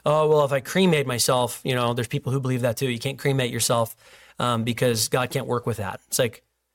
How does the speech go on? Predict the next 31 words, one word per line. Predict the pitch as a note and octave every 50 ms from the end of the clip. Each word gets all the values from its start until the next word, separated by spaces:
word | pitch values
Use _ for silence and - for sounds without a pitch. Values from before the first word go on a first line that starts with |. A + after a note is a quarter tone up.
| _ _ _ -
what | C#3+ D#3+
did | G3 F#3+
God | G3 F#3+ F3
make | E3 D3+ -
Adam | D3 C#3 C3+ B2+ B2
out | A#2+ G#2+ G2+ F2+
of? | - - - - _ _ _ _ _ _ _ _ _ _ _ _ _ _ _ _ _ _ _ _ _ -
Just, | C#3 C3 - - - _ _ _ _ _ _ _ -
I, | D3+ D#3+ -
I, | F3+ F3+ E3 F3+
I | G3
don't | G3+ G3+
know. | G3 D#3+ A#2 G#2+
What | B2+ E3
did | F#3 G3+
he | G#3+
make? | G3+ F#3+ F3+ - - -
Uh, | G3 D#3+ - - - - _
did | - D#3+ E3
he | F3
make | F#3+ G3+ G3+ G3+
Adam | F3 E3+ F#3 G3 F#3+
out | F3+ F3 E3+
of, | E3 D3
like, | D#3 D#3 D3 C#3+ - -
"Well, | D3+ F#3 G3+
I | F#3+
have | F3 G#3 G#3+ G3+
this | G#3 E3 -
dead | - - F#3 F3+ -
corpse. | - - F#3 E3 C#3 D3 D3+ - - - -